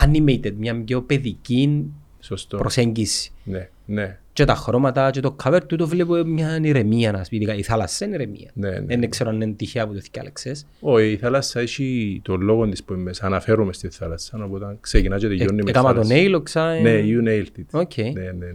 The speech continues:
Speaker 2: ναι.
Speaker 1: Οριμάζουμε όμως, ε, γι' αυτό
Speaker 2: Οπωσδήποτε.
Speaker 1: που
Speaker 2: Ναι, οριμάζουμε.
Speaker 1: Ε, ε, λέγω-, μιλώντας για, ε, οριμότητα, ε, ε, να σου κάνω, ε, ένα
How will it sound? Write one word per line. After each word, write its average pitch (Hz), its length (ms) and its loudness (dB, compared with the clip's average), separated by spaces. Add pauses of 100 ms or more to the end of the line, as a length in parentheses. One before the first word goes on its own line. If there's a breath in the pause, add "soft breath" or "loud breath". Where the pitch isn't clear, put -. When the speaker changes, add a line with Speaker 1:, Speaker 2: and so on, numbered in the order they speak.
Speaker 2:
ναι. 90 60 -14 (380 soft breath)
Speaker 1:
Οριμάζουμε 208 580 0 (140)
όμως, - 200 -14
ε, 143 120 -4
γι' 143 140 -2
αυτό 131 160 0
Speaker 2:
Οπωσδήποτε. 143 540 -2
Speaker 1:
που - 100 -6
Speaker 2:
Ναι, 123 160 -2
οριμάζουμε. 110 600 -4 (680 loud breath)
Speaker 1:
Ε, - 120 -6
ε, 127 200 -4
λέγω-, 135 380 2
μιλώντας 127 420 0
για, 139 380 8
ε, 120 100 -4
οριμότητα, 123 680 4 (260)
ε, 117 100 -8 (800)
ε, 107 200 -8
να 104 80 -6
σου 107 120 -10
κάνω, 113 320 0
ε, 107 320 -8
ένα 104 280 -10